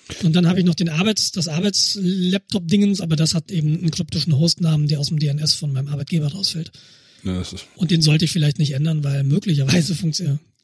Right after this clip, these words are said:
Speaker 1: funktioniert dann irgendwas nicht oder irgend-, es gibt Alarmsoftware, die schreit. Ich kann's dir nicht sagen.
Speaker 2: Das ist wahrscheinlich irgendwie Inventarnummer oder so.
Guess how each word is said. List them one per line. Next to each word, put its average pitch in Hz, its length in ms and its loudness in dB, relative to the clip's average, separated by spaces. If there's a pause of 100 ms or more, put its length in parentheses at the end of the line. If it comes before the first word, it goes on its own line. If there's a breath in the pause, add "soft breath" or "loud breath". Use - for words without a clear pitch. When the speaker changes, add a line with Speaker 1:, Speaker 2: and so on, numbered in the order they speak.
(100)
Speaker 1:
funktioniert 233 500 2
dann 202 100 2
irgendwas 180 360 4
nicht 202 200 2
oder 165 260 4
irgend-, 175 300 0
es - 80 -4
gibt - 180 -8
Alarmsoftware, 156 600 0
die 147 100 2
schreit. 139 340 -4
Ich 226 120 -8
kann's 147 220 -6
dir 143 100 -12
nicht 147 140 -12
sagen. 156 340 -14
Speaker 2:
Das - 140 -16
ist - 80 -14
wahrscheinlich 95 320 -2
irgendwie 95 220 0
Inventarnummer 95 920 2
oder 92 220 0
so. 92 240 0